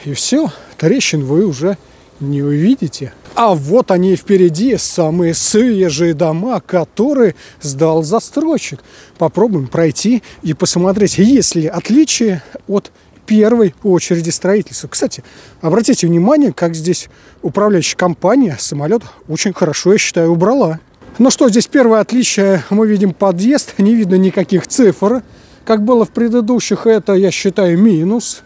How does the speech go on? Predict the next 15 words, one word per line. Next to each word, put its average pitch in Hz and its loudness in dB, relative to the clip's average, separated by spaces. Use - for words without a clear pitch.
Да, 214 2
здесь 185 -4
начал 214 -2
почему-то 202 -2
застройщик 208 0
экономить. 220 0
Да, 208 0
друзья, 160 -2
но 185 0
зато 233 0
здесь 170 -2
есть 214 -2
указатель 226 2
мусоросборочной 185 0
камеры. 196 0